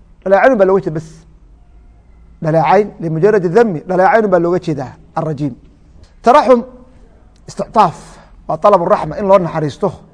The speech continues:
ayaad markaasi doonaysaa. Sida, "Allahumma arham cabdaka almiskiina." Allahumma, asalku wuxuu ahaa, "Ya Allahu," ayuu ahaa. "Ya Allahu," ayuu ahaa.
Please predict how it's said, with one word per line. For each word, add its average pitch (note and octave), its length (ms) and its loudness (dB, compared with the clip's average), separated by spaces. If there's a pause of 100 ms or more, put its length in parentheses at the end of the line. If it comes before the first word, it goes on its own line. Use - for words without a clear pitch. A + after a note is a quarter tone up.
(560)
ayaad F#3+ 200 4
markaasi E3+ 580 -2 (880)
doonaysaa. D#3+ 560 2 (720)
Sida, G3 220 -4
"Allahumma F3+ 400 0
arham E3+ 380 -4 (180)
cabdaka D#3+ 480 -6
almiskiina." D#3 800 -8 (280)
Allahumma, F3 500 -6 (920)
asalku F#3+ 280 -2
wuxuu F#3 160 -4
ahaa, E3+ 160 0
"Ya F#3+ 220 4
Allahu," E3+ 640 2 (100)
ayuu E3 200 -6
ahaa. B2 200 -14 (1080)
"Ya E3 220 0 (100)
Allahu," D#3 400 -2 (460)
ayuu E3 180 -4
ahaa. E3 220 -4